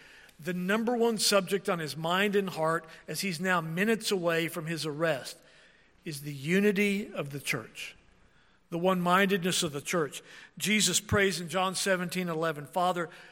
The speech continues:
I want them to be one as we are one." He does it again in John seventeen twenty-one,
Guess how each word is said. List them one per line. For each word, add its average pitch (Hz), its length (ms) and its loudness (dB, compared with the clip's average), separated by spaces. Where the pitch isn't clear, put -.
I 185 120 -4
want 202 220 -4
them 214 140 -2
to 185 60 -6
be 185 140 -6
one 180 460 2
as 165 220 -4
we 190 200 2
are 170 100 4
one." 143 320 -4
He 214 120 -2
does 214 180 4
it 214 100 2
again 202 340 0
in 170 100 -6
John 175 260 0
seventeen 180 540 0
twenty-one, 165 640 -2